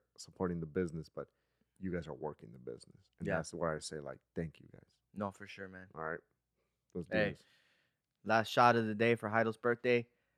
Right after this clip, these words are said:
Speaker 2: Uh, Heidel, happy birthday, man. I just wanna say that I'm proud of you and that I really, really appreciate you bringing me into this business.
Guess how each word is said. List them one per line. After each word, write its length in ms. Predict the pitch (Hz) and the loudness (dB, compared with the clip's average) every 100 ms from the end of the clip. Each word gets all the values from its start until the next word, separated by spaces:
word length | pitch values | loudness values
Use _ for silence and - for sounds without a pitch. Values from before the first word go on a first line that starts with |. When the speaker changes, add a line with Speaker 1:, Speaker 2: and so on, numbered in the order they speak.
| _ - | _ 0
Speaker 2:
Uh, 260 | 98 92 | 4 4
Heidel, 400 | 92 117 123 117 - _ _ _ | 6 6 6 4 -2 _ _ _
happy 180 | 120 135 | -2 0
birthday, 380 | 117 120 120 113 | 2 2 4 2
man. 260 | 113 113 | 4 4
I 100 | 107 | 4
just 140 | 107 117 | 0 2
wanna 160 | 113 104 | 2 2
say 180 | 113 | 0
that 100 | 98 | 2
I'm 160 | 98 104 | 4 2
proud 300 | 110 110 113 | 6 6 6
of 40 | |
you 240 | 113 120 123 _ _ _ _ _ | 2 -2 -6 _ _ _ _ _
and 260 | 98 98 95 | 0 2 4
that 240 | 95 95 | 4 4
I 160 | 90 92 | 2 2
really, 580 | 95 110 110 110 107 101 | 2 2 2 2 0 0
really 500 | 107 110 110 104 - _ _ _ | 2 2 0 -4 -8 _ _ _
appreciate 520 | 90 - 117 - 113 107 | -10 -4 -4 0 -2 0
you 180 | 113 101 | -4 -2
bringing 320 | 110 110 107 | -2 0 -2
me 100 | 110 | -2
into 220 | 107 - | -4 -4
this 140 | 110 - | -6 -4
business. 460 | 113 135 135 - | -6 -4 -6 -6